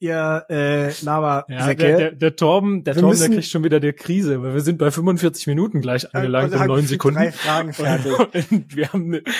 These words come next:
Speaker 2: ein Drittel geschafft. <laughs>
Speaker 1: Ähm, deswegen würde ich jetzt mal, äh, weiterkommen zu den nächsten zwei Fragen. Und zwar, äh, gut, du hast eine Sache schon gesagt. Was ist denn mal so richtig schlecht gelaufen? Ich würd sagen, so eine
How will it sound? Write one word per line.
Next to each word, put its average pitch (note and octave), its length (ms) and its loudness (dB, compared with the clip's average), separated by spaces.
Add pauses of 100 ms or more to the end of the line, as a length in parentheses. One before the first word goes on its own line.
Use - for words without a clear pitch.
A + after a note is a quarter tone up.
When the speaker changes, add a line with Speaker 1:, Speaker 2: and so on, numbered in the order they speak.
(180)
Speaker 2:
ein D3+ 200 -2
Drittel D3+ 280 0
geschafft. C#3+ 520 -4 (240)
<laughs> D#3 240 2
Speaker 1:
Ähm, D#3+ 600 0 (440)
deswegen D#3+ 880 0
würde E3+ 300 2
ich G3 100 -2
jetzt F#3+ 260 -2
mal, F3 840 -2
äh, D3+ 480 2
weiterkommen D#3+ 480 2
zu D3+ 220 -4
den D3+ 340 0 (100)
nächsten D#3+ 320 2
zwei D3 200 0
Fragen. D#3+ 520 0
Und D3 220 0
zwar, D#3 720 0
äh, D3 640 0
gut, D#3 220 -6
du D#3 60 2
hast F#3 180 0
eine F#3+ 240 -2
Sache F#3 160 -2
schon F3 160 -2
gesagt. E3 420 -2 (160)
Was F#3 220 0
ist F#3+ 120 -8
denn F3+ 140 2
mal E3 240 0
so D#3 80 -4
richtig D#3+ 260 -6
schlecht F#3+ 280 -2
gelaufen? G3 500 2
Ich C#3+ 140 -12
würd D3 160 -10
sagen, D3 280 2
so C#3+ 120 2
eine C#3+ 340 2